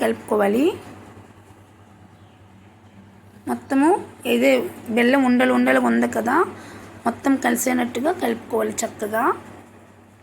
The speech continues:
నేనైతే చక్కగా కలుపుకుంటున్నాను. ఇగోండి, ఈ విధంగా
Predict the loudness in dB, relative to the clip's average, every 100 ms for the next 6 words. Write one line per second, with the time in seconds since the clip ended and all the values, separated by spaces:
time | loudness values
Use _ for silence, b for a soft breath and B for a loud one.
0 | -20 -20 -16 -4 -2 0 -2 -4 -4 -4
1 | -4 -2 -4 -4 -4 -4 -2 0 0 2
2 | 2 2 0 0 -2 0